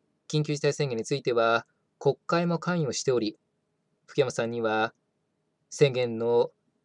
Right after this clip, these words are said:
当事者の一人であるという自覚が全く足りていないように見えます。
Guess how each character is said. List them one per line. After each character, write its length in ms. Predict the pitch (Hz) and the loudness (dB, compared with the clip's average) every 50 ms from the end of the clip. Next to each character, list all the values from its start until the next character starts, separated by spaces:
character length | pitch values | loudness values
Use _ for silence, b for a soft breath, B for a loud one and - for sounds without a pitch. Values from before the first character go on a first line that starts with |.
| _ - | _ 0
当 180 | - 143 143 | 4 4 4
事 80 | 139 131 | 4 2
者 180 | - - 127 120 | -2 -4 -4 -4
の 100 | 120 113 | -4 -6
一 180 | 117 - - 165 | -4 -2 0 0
人 100 | 160 147 | 2 2
で 80 | 143 | 2
あ 40 | 143 | 2
る 80 | 143 143 | 2 2
と 100 | - 120 | 0 0
い 60 | 113 | 0
う 40 | 107 | -2
自 160 | 98 98 110 | -2 -4 -4
覚 220 | - 139 - - 131 | -4 -2 -2 0 0
が 300 | 127 123 123 123 127 - _ _ _ _ _ _ _ _ _ - | 2 2 2 2 0 -2 _ _ _ _ _ _ _ _ _ -4
全 200 | 113 123 135 - _ _ - 170 170 | -2 -2 -2 -4 _ _ -4 -4 -2
く 240 | 160 - 170 160 156 | 0 0 0 0 0
足 140 | - 147 151 | 0 -2 0
り 120 | 170 165 | 0 0
て 100 | - 175 | 0 -2
い 100 | 175 175 | -2 0
な 120 | 170 175 175 | -2 -2 -2
い 60 | 175 | -2
よ 100 | 185 175 | -2 -2
う 40 | 156 | -2
に 80 | 113 | -2
見 140 | 101 95 95 | -2 -4 -4
え 40 | 92 | -4
ま 100 | 95 95 | -4 -4
す。 180 | - - - | -6 -10 -18